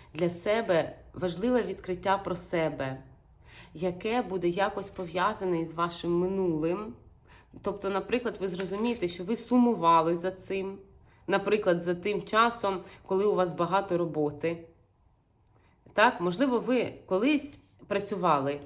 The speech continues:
у якійсь сфері, де все якось, е, м, вимагає швидких якихось дій, наприклад, рішень, так, і потім ви сказали: Ой, ні, це не для мене, я втомлена, це дуже стрес, це все, ви це покинули,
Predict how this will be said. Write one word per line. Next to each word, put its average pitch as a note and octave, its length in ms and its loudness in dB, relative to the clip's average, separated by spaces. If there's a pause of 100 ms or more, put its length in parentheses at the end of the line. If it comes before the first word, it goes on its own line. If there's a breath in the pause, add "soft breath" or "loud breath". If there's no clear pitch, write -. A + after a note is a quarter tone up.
у - 60 -6
якійсь F3 540 -6
сфері, B3+ 520 0
де F3 140 -2
все F3+ 500 -2 (220 loud breath)
якось, E3+ 600 -4
е, D#3 300 0 (720 loud breath)
м, C#3+ 600 -8
вимагає F#3 520 2
швидких G#3 680 -6
якихось F#3+ 440 -6
дій, G3 260 -8
наприклад, D#3+ 500 -2
рішень, F3 460 -4
так, A3+ 220 -2
і E3+ 40 -2
потім G#3+ 320 -2
ви F3 100 -2
сказали: E3+ 540 -2
Ой, A#3 140 4
ні, A3 200 0
це G3 180 -4
не F#3+ 120 0
для F3+ 160 -2
мене, G#3+ 360 0
я E3+ 180 0
втомлена, G#3 640 -2
це F3 140 -10
дуже E3 280 -6
стрес, B3+ 600 -2
це D#3+ 440 -2 (540 loud breath)
все, D3 280 2
ви F3+ 140 -2
це G3+ 160 -4
покинули, C4+ 800 2